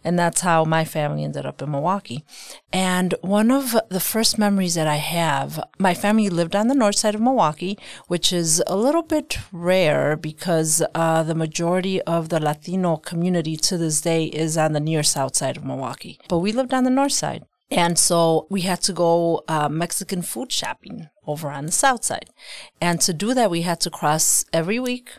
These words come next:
We would, you know, my mother does not drive, so my father would have to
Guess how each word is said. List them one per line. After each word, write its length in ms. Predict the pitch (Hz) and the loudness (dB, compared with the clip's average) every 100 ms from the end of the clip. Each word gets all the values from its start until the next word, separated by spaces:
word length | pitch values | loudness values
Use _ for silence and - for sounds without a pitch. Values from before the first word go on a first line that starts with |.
| _ | _
We 120 | 165 | -8
would, 140 | 147 147 _ - | -8 -8 _ -8
you 100 | 170 | -2
know, 160 | 147 | -2
my 300 | 147 160 160 | -2 0 0
mother 240 | 160 165 175 | 2 2 0
does 260 | 165 156 | -2 -2
not 220 | 160 170 202 | 0 0 2
drive, 440 | 143 139 180 - - - - | 2 2 -2 -10 -20 -20 -8
so 160 | - 160 | -4 0
my 160 | 151 | 0
father 420 | 147 147 147 160 | 0 0 0 -2
would 180 | 170 160 | -4 -6
have 200 | 156 151 - | -4 -6 -4
to 280 | 160 147 | -4 -4